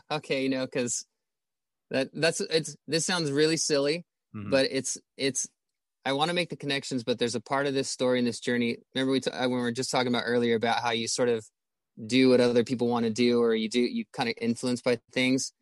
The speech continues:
Speaker 2: Yeah.
Speaker 1: There's something about this where, at least from the start of it, I just had to take ownership of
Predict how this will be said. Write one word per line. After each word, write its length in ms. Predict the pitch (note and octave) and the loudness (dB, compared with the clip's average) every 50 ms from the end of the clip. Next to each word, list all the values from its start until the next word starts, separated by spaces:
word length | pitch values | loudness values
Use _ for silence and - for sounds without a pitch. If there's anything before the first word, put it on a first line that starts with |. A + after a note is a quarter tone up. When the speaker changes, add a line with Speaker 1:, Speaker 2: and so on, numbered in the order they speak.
| _ _ _ - | _ _ _ -10
Speaker 2:
Yeah. 80 | A2+ A2+ | -2 0
Speaker 1:
There's 120 | B2+ - | 0 2
something 280 | - D#3 D3 - D#3+ D3 | 2 0 0 0 0 0
about 340 | B2 A2+ A#2+ A#2+ B2+ - | 2 2 2 2 2 2
this 240 | - C3 B2 - - | 2 0 2 2 0
where, 240 | B2+ B2 A#2 A2+ A2 | 0 0 2 2 0
at 140 | - A#2 A#2 | -2 -2 2
least 220 | A#2+ C3 C3 - - | 2 2 2 2 0
from 120 | C#3 A#2+ | 0 0
the 100 | A2+ G#2+ | 0 0
start 380 | - - - - A#2+ A#2 A#2 B2+ | 0 -2 0 0 0 0 2 0
of 100 | B2+ C3+ | 0 2
it, 220 | C#3+ C#3+ D3+ - _ _ _ _ _ _ _ _ | 0 0 -2 -4 _ _ _ _ _ _ _ _
I 100 | - A#2+ A2+ | -2 -2 -2
just 280 | G#2+ B2+ C3 C3 - | 0 0 -2 -2 0
had 140 | C#3 C3 A#2+ | -2 0 0
to 60 | A#2+ | 0
take 240 | G#2+ - C#3 A#2+ - - | -2 -2 -4 -4 -4 -4
ownership 460 | A2+ A#2 A#2 A#2+ A2+ - C3+ A#2 G#2 - | -4 -2 -2 -2 -2 -2 -2 -2 -2 -2
of 160 | G#2+ G#2 | -6 -8